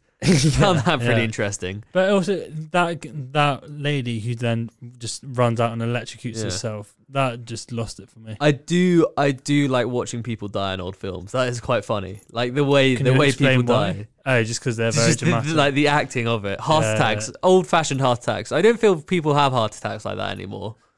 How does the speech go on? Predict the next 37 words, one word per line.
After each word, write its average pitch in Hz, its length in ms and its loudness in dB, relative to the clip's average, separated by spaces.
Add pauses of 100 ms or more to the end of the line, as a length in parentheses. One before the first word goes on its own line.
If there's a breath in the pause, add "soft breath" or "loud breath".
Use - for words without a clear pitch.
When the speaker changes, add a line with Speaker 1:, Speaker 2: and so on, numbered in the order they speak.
Speaker 2:
Or, 156 160 6
like, 147 360 4
um, 135 520 2
when 139 180 -2
the 131 60 0
guy 135 200 0
with 127 140 -2
glasses 127 440 -4
gets 104 300 -12
shot 117 320 -8 (220)
and 117 120 -20
he 113 80 -20
stands 123 420 -2
there 110 140 -4
for, - 160 -12
like, 107 260 -12
two 117 220 -8
minutes 107 420 -8
and 117 180 -20
then 107 200 -8
suddenly 104 340 -8
falls 104 320 -14
over. 104 80 -16
Speaker 1:
Yeah, 123 140 0
yeah. 98 220 0
Monologues, 123 680 2
then 117 220 -2
Speaker 2:
Yeah, 120 60 -2
Speaker 1:
dies. 107 380 -2
Like, 120 200 0
Speaker 2:
yeah. - 80 0
Speaker 1:
I 127 80 -2
think 139 380 -4
s-, - 120 -12
people 196 380 0
don't 156 180 4
really 131 320 0